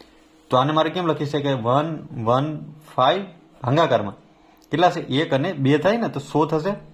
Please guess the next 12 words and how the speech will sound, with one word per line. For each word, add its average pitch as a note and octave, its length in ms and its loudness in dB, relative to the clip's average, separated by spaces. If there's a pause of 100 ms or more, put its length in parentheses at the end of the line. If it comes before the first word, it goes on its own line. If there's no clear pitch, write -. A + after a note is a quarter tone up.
(1300)
હવે A#2+ 220 2
જો G#2+ 60 -2 (680)
વન C#3 240 2 (320)
વન C3+ 220 2 (340)
ફાઈવ C#3 400 0 (440)
ભાગ્યા B2 360 0 (760)
સો D3+ 140 0 (960)
હોલ D#3+ 220 4 (140)
સ્ક્વેર, - 680 -2 (300)
બરાબર? F#3 240 4 (600)
હવે C#3+ 160 2
જો C#3+ 80 0